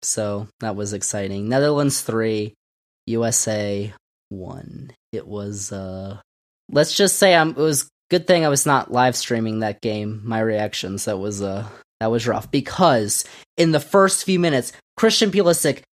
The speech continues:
like, gets the ball. He has no, like, in the middle of the box, and he thinks he's offside. He's like, "Whoa." But he wasn't offside. He was onside, and then he, <sighs> it was a bad shot.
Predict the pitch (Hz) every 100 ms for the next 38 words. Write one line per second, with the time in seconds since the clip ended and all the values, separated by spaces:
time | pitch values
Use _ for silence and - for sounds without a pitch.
0 | _ _ 170 165 - 147 190 190 196 185
1 | 170 175 170 131 151 180 196 202 151 156
2 | 165 180 180 170 202 247 226 185 170 185
3 | 127 123 - - - _ _ _ 156 156
4 | 156 190 190 185 165 165 - 170 147 139
5 | 127 139 175 139 120 123 _ _ 190 208
6 | 202 254 226 208 180 165 - 170 170 170
7 | 196 202 208 - 185 151 147 151 160 151
8 | 147 147 - 127 123 107 - 123 104 104
9 | 107 104 - - -